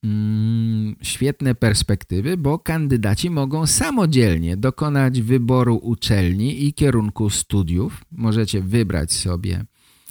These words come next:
e, dowolną uczelnię, na której chcecie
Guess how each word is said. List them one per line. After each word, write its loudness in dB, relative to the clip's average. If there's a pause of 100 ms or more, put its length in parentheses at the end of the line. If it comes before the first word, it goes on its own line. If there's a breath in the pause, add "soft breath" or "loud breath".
(360 loud breath)
e, 0 (520)
dowolną 0
uczelnię, -2 (840 loud breath)
na 4 (140)
której 2
chcecie 2